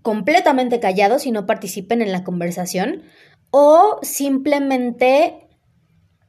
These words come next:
eh, hagan comentarios, eh, triviales sobre, "Ah, ¿ya vieron que ya inventaron la vacuna del covid?".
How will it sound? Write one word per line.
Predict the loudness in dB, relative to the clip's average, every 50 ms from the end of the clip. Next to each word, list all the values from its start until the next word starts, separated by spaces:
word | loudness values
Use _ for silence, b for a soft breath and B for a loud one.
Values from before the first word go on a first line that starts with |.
| _ _ _ _ -20 -20 _ -10
eh, | -6 -2 0 2
hagan | 2 4 4 4 2 2 0
comentarios, | -2 -2 0 -2 -4 -4 -2 0 0 2 2 2 4 4 4 2 0 B B B B B B B B B
eh, | -6 -4 -2 -2 -2 -2 -2
triviales | -4 -2 -2 0 2 2 4 6 6 6 6 4 4 2 0
sobre, | -2 -2 -2 -2 -2 -2 -2 0 0 0 0 0
"Ah, | 2 2 0
¿ya | 0 0 0 0
vieron | 0 0 0 0 -2
que | -2 -4 -2
ya | 0 0 0 2 2 0 0 0 0 0 0 0 0 0 0 0 0
inventaron | 0 -2 -4 -4 -6 -4 -2 -2 -2 0 2 2 2 2 2
la | 2 0 0 0
vacuna | -2 -4 -6 -4 -4 -4 -2 -2
del | -2 -4 -4 -2
covid?". | 2 2 2 2 2 -2